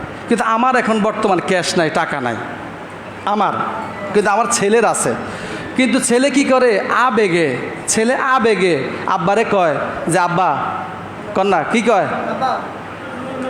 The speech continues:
কন না, এটাকে আপনারা তো করেন, কন না, "আব্বা কোরবানি কার নামে দেন?" আবে না, এটা হয় না। হ্যাঁ, দুই নাম দেন, দুইটা নাম দেন,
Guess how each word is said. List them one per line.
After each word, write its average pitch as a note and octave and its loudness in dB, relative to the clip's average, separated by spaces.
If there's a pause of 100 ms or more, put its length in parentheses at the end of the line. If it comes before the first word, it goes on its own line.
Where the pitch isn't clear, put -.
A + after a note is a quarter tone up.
(760)
কন B3+ 4
না, F3+ 2
এটাকে C#3+ 2
আপনারা A3 2
তো A#3+ 2
করেন, F#3 0
কন B3+ 2
না, F3+ 2 (180)
"আব্বা G#3 4 (1200)
কোরবানি A#3 2
কার C#4+ 2
নামে C#4 4
দেন?" C4 4 (920)
আবে D#3+ 2
না, D3+ 2
এটা D3 0
হয় C3 0
না। B2 -2
হ্যাঁ, G3 4 (280)
দুই D#4+ 4
নাম B3+ 4
দেন, A#3 2 (640)
দুইটা D#4 4
নাম A#3+ 2
দেন, G3+ 4